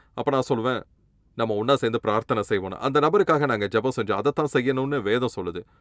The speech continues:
உங்களை வெறுக்கத்தக்க வகையில் பயன்படுத்துபவர்களுக்காகவும், உங்களை துன்புறுத்துபவர்களுக்காகவும், உங்களை சபிப்பவர்களை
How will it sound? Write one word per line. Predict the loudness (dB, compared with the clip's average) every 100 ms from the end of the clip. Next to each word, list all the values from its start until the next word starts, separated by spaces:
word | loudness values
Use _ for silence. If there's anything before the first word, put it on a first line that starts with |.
| _ -6
உங்களை | 4 6 8
வெறுக்கத்தக்க | 6 4 2 2 2
வகையில் | 2 2 2 0 2
பயன்படுத்துபவர்களுக்காகவும், | 2 2 0 0 0 -2 -2 -4 -6 -2 -2 -2 -4 -6 -6
உங்களை | -2 2 0 0 -12 _ 2
துன்புறுத்துபவர்களுக்காகவும், | 4 4 4 4 4 0 0 0 -4 -4 -4 -4 -8 -10 -14 -6
உங்களை | 2 2 4
சபிப்பவர்களை | 4 4 4 4 4 4